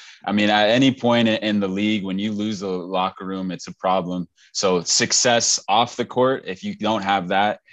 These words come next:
it's gonna translate to losses on, on the floor. So, and, and then, and then you look at it from the standpoint of, of, you know, the midseason trade where, where they ended up getting rid of Vic.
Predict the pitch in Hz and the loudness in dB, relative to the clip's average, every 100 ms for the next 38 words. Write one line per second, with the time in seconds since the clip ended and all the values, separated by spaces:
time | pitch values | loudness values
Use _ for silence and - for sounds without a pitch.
0 | - - 104 - 107 101 110 107 101 98 | -18 -12 -8 -2 0 0 0 0 0 0
1 | 101 98 - 92 90 95 95 95 87 85 | 0 0 -6 -4 0 -2 -4 -10 -10 -10
2 | - 92 92 90 - 101 95 87 - 104 | -6 -4 -2 -4 -8 -4 -2 -2 -2 0
3 | 95 - - - - - 113 127 127 139 | -2 -6 -20 -20 -10 -2 0 2 4 4
4 | 143 135 120 127 127 120 120 120 117 110 | 4 4 2 2 2 4 2 2 0 0
5 | 107 - 107 104 107 104 98 110 104 98 | -2 -4 -6 -6 -6 -6 -4 -4 -4 -2
6 | 95 95 98 95 87 - - 107 98 92 | -2 -2 -2 -2 -6 -14 -10 -2 0 2
7 | 98 101 110 - 110 107 98 98 92 104 | 2 2 0 0 -2 -2 -2 -6 -4 -2
8 | 101 101 92 87 92 90 - 98 98 92 | 0 0 -4 -4 -4 -4 -6 -6 -4 0
9 | 92 101 104 101 113 - 95 95 95 92 | 0 0 2 2 0 -2 -4 -2 -4 -4
10 | 90 80 92 95 | -4 -4 -4 -4